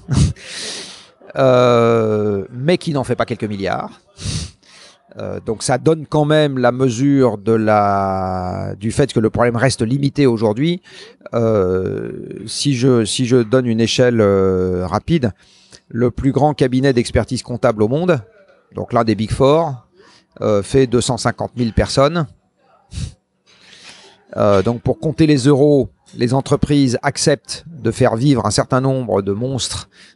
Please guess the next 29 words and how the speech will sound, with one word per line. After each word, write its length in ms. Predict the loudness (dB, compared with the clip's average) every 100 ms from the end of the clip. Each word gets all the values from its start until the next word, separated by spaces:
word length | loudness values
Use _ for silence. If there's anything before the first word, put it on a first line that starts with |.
| -8
euh, 320 | 0 2 2 0
qui 220 | 0 0
ont 140 | 0
deux 100 | 0
cent 140 | -2 -2
cinquante 320 | -6 -8 -6
mille 140 | -4
personnes. 540 | -2 0 2 2 0 -6 -10 -20 -18 -18 -14 -2
Euh, 1600 | 2 4 4 4 4 2 2 0 0 0 -2 -2 -2 -4 -6 -10 -16 -20 _ _ _ _ _ _ _ _ _ _ -14 -6
donc, 260 | -4 -2
euh, 420 | -2 0 -2 -6 -6
ça 160 | -2
veut, 140 | 0 0
ça 160 | 0
doit 120 | 2 2
vouloir 300 | 4 2 4
dire 180 | 2
à 60 | 2
vue 160 | -2 -2
de 60 |
nez, 200 | 0 2
euh, 120 | 2
trente 220 | 0 -6 -6
milliards 280 | 0 0 2
d'euros 320 | 2 2 2
de 220 | 2 0
chiffre 200 | -4 -2
d'affaires. 420 | -2 0 2 0
Donc, 80 | -2